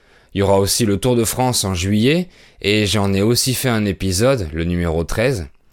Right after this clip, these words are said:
Et dans mon pays, il y a aussi un prestigieux championnat de sport annuel dont on va parler aujourd'hui.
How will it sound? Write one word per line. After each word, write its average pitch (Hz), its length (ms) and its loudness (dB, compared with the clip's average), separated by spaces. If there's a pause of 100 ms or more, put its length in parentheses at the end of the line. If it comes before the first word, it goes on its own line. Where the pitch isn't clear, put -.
(500)
Et 104 80 -2
dans 120 120 2
mon 143 140 2
pays, 165 380 0
il 208 80 -8
y 113 60 2
a 113 40 2
aussi 139 280 0
un 110 120 0
prestigieux 143 540 -2
championnat 123 460 -2
de 104 80 -4
sport 120 340 0
annuel 127 420 0 (300)
dont 123 320 0
on 127 80 0
va 117 140 2
parler 127 240 0
aujourd'hui. 104 640 -2